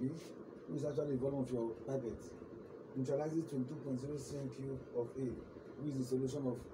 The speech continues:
we got from average volume of acid use when you added the two concordant you took and divided by two. Use the meter as indicator. When your result,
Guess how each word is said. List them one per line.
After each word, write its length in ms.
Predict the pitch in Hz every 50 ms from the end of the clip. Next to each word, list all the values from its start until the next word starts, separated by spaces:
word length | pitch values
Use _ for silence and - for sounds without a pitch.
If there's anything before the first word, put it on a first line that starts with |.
| 113
we 160 | 127 127 120
got 220 | 113 143 147 131 -
from 180 | 131 117 117 - -
average 240 | 139 131 143 143 127
volume 240 | 127 131 135 131 120
of 160 | 113 - - 123
acid 260 | 123 123 131 127 113
use 320 | 113 120 110 - - - - -
when 140 | - 143 135
you 80 | 127 127 - 123
added 240 | 127 123 135 135 120 - - - - - - -
the 100 | 117 117 113 - -
two 160 | 147 147 139 127 - - - - - - - - - - - -
concordant 420 | 135 135 123 131 120 123 117 123
you 120 | 131 - -
took 160 | - 127 120 - - - - - - - - - - - - - - - - - - - - - - 120
and 80 | 123 120
divided 400 | 123 120 135 139 135 139 135 120
by 160 | 120 113 110 107 107 - - - - - - -
two. 160 | - 135 127 113 - - - - - - - - - - - - - - - - - - - - - - - - - - - - - - - - - - - - - - - - - - - - - - 139 147
Use 80 | 160
the 80 | 156 139
meter 480 | 127 127 151 143 139 143 139 131 123
as 80 | 117 -
indicator. 480 | 123 117 110 107 - 131 117 117 107 - - - - - - - - - - - - -
When 80 | 135 147
your 120 | 151 147 151
result, 400 | 147 135 131 165 165 175 - -